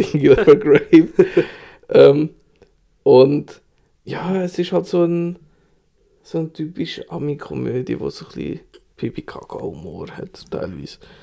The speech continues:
Speaker 1: Es gibt eine lustige Szene, da habe ich wirklich müssen lachen. Sie machen so, sie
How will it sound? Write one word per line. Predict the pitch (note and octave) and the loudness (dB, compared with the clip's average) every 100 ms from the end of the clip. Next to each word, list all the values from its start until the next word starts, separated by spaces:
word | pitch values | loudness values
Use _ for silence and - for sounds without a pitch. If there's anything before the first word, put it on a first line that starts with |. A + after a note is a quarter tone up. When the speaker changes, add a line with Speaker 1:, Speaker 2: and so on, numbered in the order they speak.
| _ _ - | _ _ -20
Speaker 1:
Es | - | -4
gibt | E3 - | -2 -2
eine | - E3+ E3+ | -2 0 0
lustige | E3+ - D3+ | -2 -4 -8
Szene, | - D#3 | -6 -2
da | D#3 | 0
habe | C#3+ | 0
ich | C3 | -2
wirklich | D3+ D3 | -4 -4
müssen | D3+ C#3+ C3+ | -8 -8 -4
lachen. | C#3+ D3+ E3+ E3 D3+ _ _ _ | -4 -4 -12 -14 -16 _ _ _
Sie | - - | -18 -8
machen | C3 C#3 D3 C#3 | -6 -4 -6 -8
so, | - B2+ A#2+ E3 _ _ _ _ _ _ _ _ | -6 -8 -8 -14 _ _ _ _ _ _ _ _
sie | - - | -16 -14